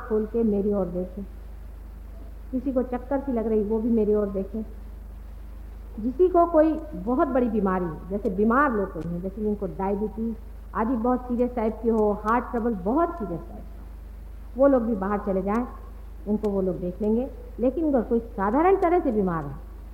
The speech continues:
तो उनको कोई घबराने की बात नहीं। पेट की बीमारी हो, ये बीमारी हो, उसका कोई विशेष बात नहीं। पर जैसे हार्ट किसी को है, बड़ा सीरियस, यहाँ पे ऐसा सीरियस पेशेंट नहीं लगता है। <coughs> और ज़रा समझ से काम ले,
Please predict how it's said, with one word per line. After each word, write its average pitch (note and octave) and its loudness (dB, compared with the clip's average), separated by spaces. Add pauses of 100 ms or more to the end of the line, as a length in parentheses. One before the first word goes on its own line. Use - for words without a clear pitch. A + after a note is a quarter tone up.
(100)
तो G#3 2
उनको A3 2
कोई B3 2
घबराने F3 2
की E3+ -6
बात D#3 -6
नहीं। D#3 -6 (300)
पेट G#3+ 0
की G#3+ -2
बीमारी F#3+ 2
हो, G3 4
ये F#3 2
बीमारी F3+ 0
हो, F3 -4
उसका F3 -8
कोई E3+ -2
विशेष D#3+ -10
बात - -12
नहीं। E3+ -12
पर A#3+ 2
जैसे B3+ 2
हार्ट A#3 2
किसी - -8
को - -12
है, - -12
बड़ा G3 -4
सीरियस, G3+ -2 (360)
यहाँ B3+ 4
पे - -6
ऐसा A3 0
सीरियस F#3+ -2
पेशेंट G#3 0
नहीं B3 6
लगता C#4 2
है। F4 2 (1300)
<coughs> - -2
और C4+ 4
ज़रा D#4+ 4
समझ C4+ 2
से C4 -2
काम G3 2
ले, E4 6